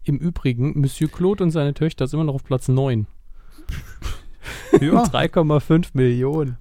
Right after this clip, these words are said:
Speaker 2: Warum nicht?
Speaker 1: Äh, auf jeden Fall bessere Bege-, Bewertungen bekommen als der Fußballfilm. Also offenbar hatten wir ja recht, dass wir nicht erwähnt haben. Findet doch jeder scheiße. Ja? Sind wir mal ehrlich.
Speaker 2: Ich,
Speaker 1: So, ja.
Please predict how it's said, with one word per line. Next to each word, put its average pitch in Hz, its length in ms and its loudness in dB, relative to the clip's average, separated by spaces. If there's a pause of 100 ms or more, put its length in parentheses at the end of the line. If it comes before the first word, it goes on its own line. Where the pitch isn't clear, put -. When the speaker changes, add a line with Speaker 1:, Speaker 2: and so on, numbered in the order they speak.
Speaker 2:
Warum 170 380 0
nicht? 156 300 -2 (540)
Speaker 1:
Äh, 160 260 -8
auf - 180 -16
jeden 127 100 -2
Fall 104 160 -4
bessere 120 380 0
Bege-, 139 360 -2
Bewertungen 131 500 0
bekommen 151 340 0
als 143 140 -2
der 143 100 -6
Fußballfilm. 113 600 -6 (1040)
Also 135 260 0
offenbar 139 420 2
hatten 127 200 2
wir 113 80 4
ja 104 80 2
recht, 107 260 -2
dass - 180 -6
wir 98 80 -2
nicht 101 180 -4
erwähnt 85 320 -8
haben. 92 220 -8
Findet 95 180 -6
doch 90 80 -6
jeder 95 200 -8
scheiße. - 400 -12 (1000)
Ja? 113 240 -6 (220)
Sind - 240 10
wir 98 80 -2
mal 82 160 -8
ehrlich. 82 400 -10 (2250)
Speaker 2:
Ich, - 220 0
Speaker 1:
So, 160 240 -2
ja. 131 100 -4